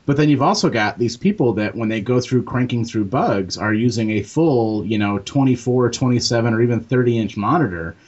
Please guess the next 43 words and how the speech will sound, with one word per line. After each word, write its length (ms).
at 140
outrageous 640
resolutions. 840
And 600
the 160
story 640
on 200
how 240
they 160
wanna 260
view 240
their 160
bugs 340
was 160
different 380
than 140
the 60
guy 280
on 120
the 80
eleven 300
inch 140
laptop, 420
you 120
know? 200
So 200
we 160
were 100
actually 240
doing 300
some 180
responsive 460
design 420
trying 320
to 80
help 220
make 260
both 240
parties 400
a 60
little 180
bit 160
happier 640